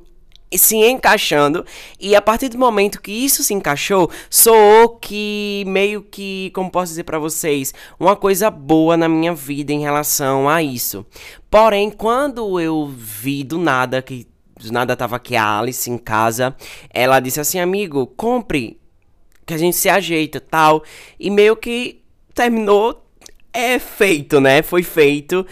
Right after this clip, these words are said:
Troquei não só a geladeira, troquei também o fogão pra o cooktop. Olha, eu consegui falar cooktop,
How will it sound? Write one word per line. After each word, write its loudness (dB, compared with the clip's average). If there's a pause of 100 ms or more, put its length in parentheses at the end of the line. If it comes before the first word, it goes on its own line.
(220)
Troquei 2
não 2
só 0
a 2
geladeira, -2
troquei -8
também -2
o 0
fogão 2
pra 0
o 0
cooktop. 0
Olha, 6
eu 4
consegui 0
falar 6
cooktop, 0